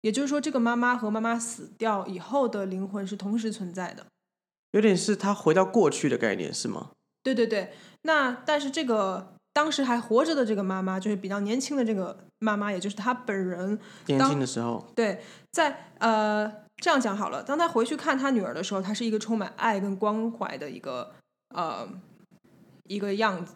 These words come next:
Speaker 1: 一个心态。
Speaker 2: 嗯。
Speaker 1: 因为她看到她女儿拿了一个毛绒玩具之类的东西，然后那个东西坏掉了，然后她很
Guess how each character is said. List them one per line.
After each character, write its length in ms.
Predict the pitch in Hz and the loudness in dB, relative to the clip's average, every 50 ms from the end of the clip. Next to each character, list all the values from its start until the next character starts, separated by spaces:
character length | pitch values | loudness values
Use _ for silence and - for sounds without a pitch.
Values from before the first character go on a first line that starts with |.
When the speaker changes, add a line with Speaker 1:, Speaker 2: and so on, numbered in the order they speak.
| - | -10
Speaker 1:
一 120 | - 208 196 | -6 -6 -4
个 160 | 202 208 190 | -2 -4 -4
心 300 | 190 - - 247 247 254 | -2 0 2 2 2 2
态。 260 | 233 262 240 - - - - - - | 2 0 0 0 -2 -6 -10 -4 0
Speaker 2:
嗯。 160 | 165 147 127 | 0 2 2
Speaker 1:
因 160 | 233 269 277 | 4 4 4
为 100 | 277 254 | 4 2
她 120 | 240 247 269 | 2 0 0
看 180 | 269 294 302 | 0 0 0
到 120 | 285 269 269 | 2 2 2
她 160 | 269 269 277 | 2 2 2
女 160 | 262 226 185 | 2 0 0
儿 380 | 160 156 160 165 175 190 196 202 | -2 -4 -6 -4 -4 -2 -2 -2
拿 220 | 208 208 185 185 | 0 0 0 0
了 100 | 196 220 | 0 0
一 160 | 240 220 196 | 0 -2 -2
个 380 | 190 226 226 214 196 180 190 - - - - - _ | 0 0 0 0 0 -2 -4 -8 -14 -20 -20 -20 _
毛 220 | - 202 202 214 226 | -2 0 2 2 4
绒 100 | 240 240 | 4 2
玩 180 | 214 185 190 | 2 0 -2
具 140 | 202 208 220 | -2 -2 -4
之 140 | 202 - 208 | -4 -2 -2
类 140 | 220 220 202 | -2 -2 -2
的 60 | 190 | -2
东 140 | 190 196 196 | -4 -4 -4
西， 60 | 196 | -4
然 100 | 196 180 | -4 -4
后 60 | 190 | -2
那 80 | 214 214 | -2 -2
个 40 | |
东 120 | 196 202 202 | -2 -2 -4
西 40 | 196 | -6
坏 320 | 190 - - 233 196 180 | -6 -4 -2 -2 -2 0
掉 200 | 180 196 180 147 | -2 -2 -4 -4
了， 80 | 110 87 | -6 -8
然 100 | - 175 | -8 -2
后 80 | 165 | 0
她 140 | 165 160 139 | 2 2 2
很 120 | - 202 | 0 -4